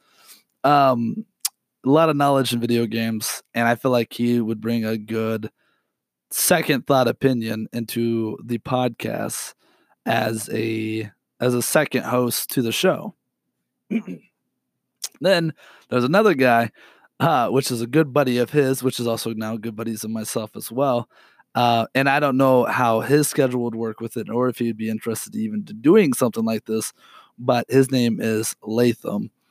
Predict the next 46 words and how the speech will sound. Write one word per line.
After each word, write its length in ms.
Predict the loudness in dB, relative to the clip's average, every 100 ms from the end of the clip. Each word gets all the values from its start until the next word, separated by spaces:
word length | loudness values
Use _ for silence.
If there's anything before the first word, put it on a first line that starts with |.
| _ _ _ -2
Um, 480 | 2 2 0 -4 -10 -12 -6
and 240 | -2 0 0
he, 720 | 6 8 8 8 6 2 -6 -10
he 440 | -2 0 4 4
reminds 500 | 4 4 4 2 0
me 80 | 0
a 120 | 2
lot 360 | 4 4 4 2
of 340 | 0 0 -2
Gravity 600 | -6 0 0 0 -2 -4
in 80 | -2
the 60 | -4
sense 440 | -4 -4 -4 -6
that 240 | -4 -4 -4
he's 200 | -6 -4
kinda 260 | -2 0
straightforward 600 | 0 0 0 0 0 2
and 120 | 0
to 100 | -2
the 100 | -8
point, 340 | -8 -4 -4 -4 _ -20 _ -6
and 120 | -2
I 60 | -2
like 380 | 0 0 0 -2
that. 280 | -6 -6 -10 _ _ _ _
Um, 280 | -2 -2 -2 0
I 120 | 0
feel 160 | 4 2
like 160 | 2
you 100 | 2
always 320 | 6 6 6
need 180 | 4 2
someone 420 | 2 0 0 -2
like 360 | -2 -2 -2 -4
that, 260 | -4 -4 -4 _ _ _ _ 0
um, 280 | 2 2
but 160 | 2 2
also 300 | 4 4 4
has 300 | 4 2 0
an 100 | -4
idea 380 | -6 -4 -2 -2
and 160 | -2
good 140 | -4 -6
taste 260 | -6 -8
in 100 | -10
games, 500 | -12 -12 -10 -12 -12